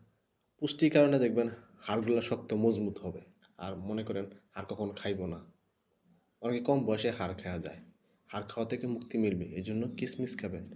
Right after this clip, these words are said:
শরীরে পুষ্টি এবং পুরু-, প্রচুর পরিমাণ পুষ্টি ঘাটতিটা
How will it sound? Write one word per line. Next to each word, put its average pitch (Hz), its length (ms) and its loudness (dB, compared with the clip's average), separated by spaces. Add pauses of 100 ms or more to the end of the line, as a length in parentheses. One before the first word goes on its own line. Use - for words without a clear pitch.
(300)
শরীরে 117 240 2
পুষ্টি 156 600 2
এবং 110 340 2 (800)
পুরু-, 143 280 2
প্রচুর 151 260 0
পরিমাণ 143 400 0
পুষ্টি 143 280 -2
ঘাটতিটা 113 340 0